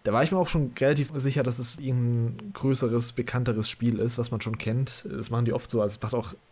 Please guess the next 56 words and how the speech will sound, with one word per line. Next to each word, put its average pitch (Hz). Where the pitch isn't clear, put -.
Capcom 147
hat 131
es 120
damals 127
auch 120
mit 123
Resident 117
Evil 120
zwei 113
gemacht, 123
dass 120
man 117
erst 120
ja 98
irgendwie 120
so 117
einem, 120
so 117
einem 120
kleinen 120
Tier 147
folgt 143
und 120
am -
Ende 120
ist 120
es 117
dann 117
Resident 117
Evil 117
zwei 113
Remake. 139
Ja, 117
war 123
halt 143
der 131
Trailer 143
<laughs> -
zu -
Metal 160
Gear 143
Solid 139
drei 127
Snake 127
Eater. 127
Ist -
cool, 185
dass 170
das 160
Spiel 143
kommt. 151
Ich 120
hab's 135
noch 135
nie 139
gespielt. 143